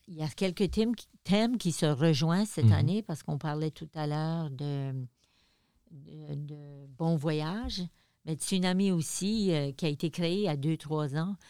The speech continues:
Speaker 1: met en scène aussi, mais cette fois-ci, une jeune adolescente qui apprend la mort de sa mère et, euh, qui, euh, qui va suivre tout un cheminement pour,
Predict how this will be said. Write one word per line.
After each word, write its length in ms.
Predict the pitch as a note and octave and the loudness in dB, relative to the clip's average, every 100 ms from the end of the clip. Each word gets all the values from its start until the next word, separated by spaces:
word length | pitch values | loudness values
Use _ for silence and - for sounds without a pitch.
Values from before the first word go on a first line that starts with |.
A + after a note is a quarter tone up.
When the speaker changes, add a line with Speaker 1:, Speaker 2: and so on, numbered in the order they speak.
| - _ | -20 _
Speaker 1:
met 340 | - E3 F#3+ B3+ | -10 0 2 2
en 100 | E3+ | 0
scène 420 | - F3 F#3+ F3+ | 0 0 0 0
aussi, 580 | D#3 C#3 - G3 A3 G#3+ | 0 -2 -2 -2 -2 -4
mais 400 | D#3 D3 D3 C#3+ - | -4 -2 -2 -2 -6
cette 300 | - F#3 E3+ | -6 -4 -2
fois-ci, 380 | F#3 E3+ - G3+ | 0 -2 0 2
une 120 | D#3+ | 2
jeune 260 | C#3 F3 | 2 2
adolescente 840 | F3 D3+ C#3+ C#3 C3+ D#3 D#3 G3+ F#3 | 2 2 0 0 -2 -2 -2 -4 -6
qui 140 | - | -2
apprend 280 | D3 C#3+ D3+ | -2 -2 -4
la 140 | D3 C#3 | -2 -2
mort 280 | C#3 C#3+ | -2 -2
de 80 | C#3 | -4
sa 200 | C3+ D3 | -6 -4
mère 360 | C#3 C#3 E3+ G3+ _ _ _ _ _ _ _ | -4 -4 -6 -8 _ _ _ _ _ _ _
et, 420 | D#3+ D3+ D3+ D3 | -4 0 2 2
euh, 140 | C#3+ | 0
qui, 560 | C3 - - C#3+ C#3 D3 | -4 -8 -8 -4 0 0
euh, 340 | C#3+ C#3+ C#3+ E3+ F#3+ - | 0 0 -2 -6 -12 -8
qui 140 | D#3+ | -6
va 120 | C#3 | -4
suivre 300 | D3+ - D#3+ | -4 -2 -4
tout 160 | - D#3 | -4 -4
un 120 | D#3+ | -2
cheminement 720 | D3+ - D3+ C#3+ C#3 C#3+ D3 E3+ | -2 -2 -2 -2 -2 -2 -4 -6
pour, 240 | - D#3+ | -10 -20